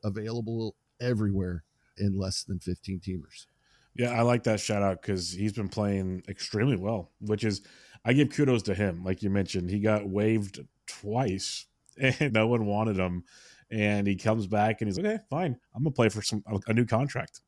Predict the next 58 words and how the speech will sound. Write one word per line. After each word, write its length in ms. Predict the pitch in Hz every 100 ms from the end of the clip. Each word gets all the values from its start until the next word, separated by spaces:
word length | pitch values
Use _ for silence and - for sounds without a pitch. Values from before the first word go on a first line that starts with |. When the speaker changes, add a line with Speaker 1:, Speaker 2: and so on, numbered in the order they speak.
| -
Speaker 2:
And 140 | 107
he's 180 | 107 123
just 180 | 143 101
out 200 | 101 120
there 100 | 101
hitting. 320 | 110 123 87 _
And 180 | 104 107
I 80 | 104
give 240 | 113 113
him 100 | 110
a, 120 | 101 - - - _
a 40 | 104
lot 200 | 107 113
of 100 | -
credit 260 | 120 113
for 100 | 104
that, 140 | 104 95
'cause 140 | 101
some 180 | - 110
guys 200 | 110 101
could 160 | 104 95
have 100 | 98
easily 380 | 107 104 98
just 200 | 92 90
mailed 360 | 95 92 101 98
it 80 | 95
in 240 | 98 110 - _
at 140 | 107
that 200 | 107 107
point 220 | - 110 110
in 60 |
time. 340 | 107 110 113 110 _ _ _ _
So 220 | - 104
to 160 | 98 98
see 220 | - 110
him 200 | 104 101 101
to 60 |
do 160 | 87 98
that, 160 | 98 95
I'm 240 | 95 95
with 180 | 101 101
you. 120 | 95
We 180 | 95 87 -
talked 160 | 98
about 160 | 101 104
Adell 320 | 92 101 113
liking 300 | 110 110 110
the 80 | 107
schedule 320 | - 110 107
for 120 | 107
him. 260 | 104 120 127 _ _ _
Why 140 | 95 98
wouldn't 220 | 104 101
you 80 | 107
like 200 | 107 110
it 100 | -
for, 220 | 113
uh, 60 | 110